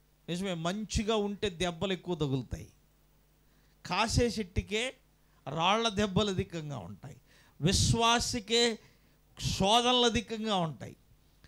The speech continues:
దేవుల్లో ఉన్నవాడికే బాధలు ఎక్కువ ఉంటాయి. ఏ బాధ లేనోళ్ళు ఎవరంటే, మన జీవితంలో ఏ బాధ లేదని అనుకోలేం కదా. ఇప్పుడు మనకి ఏదో ఒక,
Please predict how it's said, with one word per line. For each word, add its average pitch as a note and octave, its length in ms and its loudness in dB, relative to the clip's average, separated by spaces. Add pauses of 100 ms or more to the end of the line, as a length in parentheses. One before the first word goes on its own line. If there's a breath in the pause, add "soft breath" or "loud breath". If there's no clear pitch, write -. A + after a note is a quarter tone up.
(140)
దేవుల్లో B3 580 4
ఉన్నవాడికే B3 960 0 (260 loud breath)
బాధలు A#3+ 540 2
ఎక్కువ B3+ 260 -4
ఉంటాయి. F#3+ 540 -4 (680 soft breath)
ఏ A#3+ 540 2
బాధ A#3+ 320 0
లేనోళ్ళు B3 460 0
ఎవరంటే, A#3 640 -4 (720)
మన F3+ 160 -2
జీవితంలో B3+ 600 -2
ఏ B3 340 0
బాధ B3+ 360 -2
లేదని C#4+ 520 2
అనుకోలేం B3+ 480 -2
కదా. A3 180 -4
ఇప్పుడు A3+ 360 -6 (440)
మనకి F3 240 -12
ఏదో A#3 160 -6
ఒక, D#4 160 -6